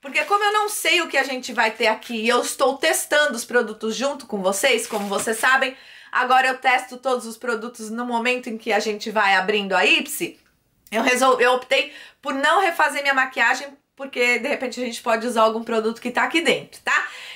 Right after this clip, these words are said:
Então, se, e se você tá chegando agora no meu canal, eu vou te pedir pra se inscrever no meu canal antes de mais nada, tá? Vou deixar o banner aqui, é só você clicar pra você se inscrever no meu canal.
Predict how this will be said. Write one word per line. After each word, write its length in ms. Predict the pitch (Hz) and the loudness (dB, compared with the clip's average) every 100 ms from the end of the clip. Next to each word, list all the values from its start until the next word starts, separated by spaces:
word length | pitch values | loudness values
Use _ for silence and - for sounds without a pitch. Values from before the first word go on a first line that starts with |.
| - | -10
Então, 320 | 339 349 359 | -4 0 0
se, 200 | - - | -2 -2
e 180 | 294 392 | 0 2
se 100 | 427 | 2
você 200 | 539 622 | 2 4
tá 100 | 640 | 2
chegando 340 | 415 339 349 | 2 2 2
agora 400 | 302 269 311 330 | 4 4 4 4
no 60 | 294 | 2
meu 140 | 262 | -2
canal, 500 | - 233 247 285 - - - | 0 2 4 4 0 -10 -8
eu 140 | 262 | -4
vou 100 | 277 | 0
te 120 | 415 - | -2 -2
pedir 220 | 349 381 | -4 0
pra 140 | 311 | 0
se 140 | 311 415 | 0 -2
inscrever 480 | - 403 359 302 | -2 0 2 2
no 80 | 349 | 2
meu 140 | 294 277 | 0 2
canal 420 | 262 220 226 285 | 2 4 4 4
antes 240 | 277 285 | 2 -6
de 80 | 240 | -4
mais 260 | 240 208 196 | 0 0 2
nada, 380 | 196 247 - | 2 4 2
tá? 240 | - 262 277 | 0 2 2
Vou 80 | 247 | 0
deixar 460 | 262 294 196 - - | -2 2 2 2 -2
o 240 | 226 214 | -2 -2
banner 380 | 196 240 226 208 | -4 -4 -2 -2
aqui, 240 | 220 262 | -2 -6
é 60 | 254 | -4
só 160 | 262 | -2
você 200 | 240 - | -2 -4
clicar 360 | 240 247 247 196 | -8 -6 -2 -2
pra 100 | 208 | -2
você 220 | 214 220 | -4 -6
se 120 | 214 | -6
inscrever 400 | 214 - 190 185 | -10 -8 -6 -6
no 60 | 170 | -6
meu 140 | 160 | -8
canal. 480 | 160 185 254 285 - | -6 0 2 2 0